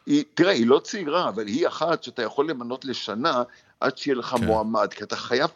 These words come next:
Speaker 1: כרגע לאייש את הדבר הזה. וכולם יודעים, היא מין סוג של שמעון פרס כזה, זה ברור שהיא תהיה זמנית, אבל אתה יודע, גם אנחנו ראינו שזמני יכול להיות קבוע,
Speaker 2: Mm.
Speaker 1: אבל היא שואפת לחזור עדיין שוב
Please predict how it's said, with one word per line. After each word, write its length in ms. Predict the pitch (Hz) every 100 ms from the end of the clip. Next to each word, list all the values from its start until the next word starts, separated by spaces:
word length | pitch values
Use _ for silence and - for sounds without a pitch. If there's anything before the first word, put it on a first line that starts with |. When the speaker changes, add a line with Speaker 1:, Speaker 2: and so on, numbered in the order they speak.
| -
Speaker 1:
כרגע 500 | 120 123 165 175 160
לאייש 380 | 113 120 123
את 100 | -
הדבר 420 | 123 104 98 92 82
הזה. 180 | 76 80 - - _ -
וכולם 540 | 101 - 131 160 185
יודעים, 460 | 165 135 156 135 113
היא 300 | 95 208 226
מין 160 | 170 143
סוג 280 | - 180
של 160 | - 135
שמעון 340 | - 147 139 123
פרס 340 | - 110 92 -
כזה, 300 | 90 85 92
זה 120 | 117
ברור 400 | 107 123 175 196
שהיא 160 | 160 135
תהיה 240 | - -
זמנית, 560 | 98 98 95 98 139 - - - -
אבל 160 | 71 110
אתה 120 | 127
יודע, 180 | 135 117
גם 220 | 95 98
אנחנו 180 | 98 110
ראינו 240 | 113 131
שזמני 500 | 120 120 98 107 135
יכול 240 | 117 - 117
להיות 240 | 117 110
קבוע, 380 | - 113 156 151
Speaker 2:
Mm. 20 |
Speaker 1:
אבל 180 | 120 113 -
היא 300 | 151 175 170
שואפת 580 | - 139 110 160 - 151 - - _ -
לחזור 520 | 107 120 107 151 131
עדיין 540 | 107 127 135 135 123 117
שוב 500 | - 135 139 139